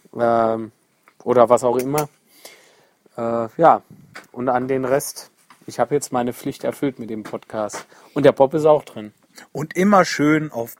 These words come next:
Speaker 2: podcastfilm punkt de nachsehen, was es da Neues gibt. Und bei bobsonbob punkt de auch.
Speaker 1: <laughs> Natürlich, das musste ja jetzt wieder sein.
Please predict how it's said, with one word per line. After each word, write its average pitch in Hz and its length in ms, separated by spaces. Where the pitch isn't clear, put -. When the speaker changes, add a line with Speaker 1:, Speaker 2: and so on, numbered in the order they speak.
Speaker 2:
podcastfilm 135 840
punkt 113 40
de 104 200
nachsehen, 101 520
was - 160
es - 140
da 185 120
Neues 196 300
gibt. - 260
Und 220 240
bei 233 140
bobsonbob 147 600
punkt 117 160
de 117 120
auch. - 60
Speaker 1:
<laughs> - 140
Natürlich, 214 960
das - 320
musste 190 540
ja 151 300
jetzt - 200
wieder 123 220
sein. 107 240